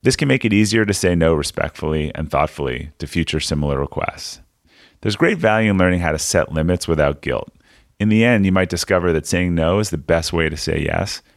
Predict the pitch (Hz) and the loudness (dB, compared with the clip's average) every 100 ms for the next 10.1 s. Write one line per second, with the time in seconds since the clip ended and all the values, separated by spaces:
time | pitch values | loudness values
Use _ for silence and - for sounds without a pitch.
0 | _ - - 82 87 82 62 80 78 78 | _ -6 -2 -2 0 0 0 -2 -2 -2
1 | 78 90 92 107 - 76 78 80 73 78 | 0 0 -2 -4 -4 -4 -2 -4 -2 -2
2 | 78 - 73 71 73 71 - - - - | -2 -4 -6 -6 -6 -6 -6 -8 -12 -14
3 | _ _ _ _ _ _ _ - 107 110 | _ _ _ _ _ _ _ -2 2 4
4 | 101 87 76 60 - - _ _ _ - | 4 4 2 -2 -12 -20 _ _ _ -2
5 | 87 90 98 110 127 110 95 - 92 95 | 2 2 2 0 0 2 2 0 -2 -2
6 | 98 _ _ _ - 82 90 78 76 80 | -4 _ _ _ -14 -6 -2 0 2 2
7 | 82 - 85 80 76 - 76 - 71 73 | 0 0 0 0 -2 -2 -4 -4 -2 -2
8 | - 73 73 71 - 73 62 - - - | -2 -4 -4 -4 -2 -2 -2 -6 -14 -20
9 | _ _ _ - 92 85 80 - 71 - | _ _ _ -2 2 2 0 -2 -4 -4
10 | 71 | -8